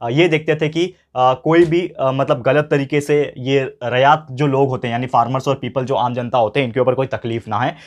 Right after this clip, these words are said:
ये सभी चीज़ वो बहुत अच्छे से देखभाल करते थे। तो इसीलिए ये टॉपिक है जिसका नाम है caring for रायत। उनका केयर था,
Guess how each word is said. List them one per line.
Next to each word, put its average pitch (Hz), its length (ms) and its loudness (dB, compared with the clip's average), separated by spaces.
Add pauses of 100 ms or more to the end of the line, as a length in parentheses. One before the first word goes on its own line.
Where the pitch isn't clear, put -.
(140)
ये 165 80 2
सभी 160 220 2
चीज़ 143 200 -2
वो 143 80 -2
बहुत 123 280 0
अच्छे 120 220 -4
से 123 220 -4
देखभाल 117 440 -4
करते 110 320 -4
थे। 143 120 -2
तो 156 120 0
इसीलिए 156 500 0
ये 127 100 -8
टॉपिक - 300 -2
है 135 80 -2
जिसका 113 220 -6
नाम 117 120 -6
है 143 80 -8
caring 147 300 0
for 143 140 2
रायत। 104 220 0
उनका 123 160 -4
केयर 180 280 4
था, 139 200 -8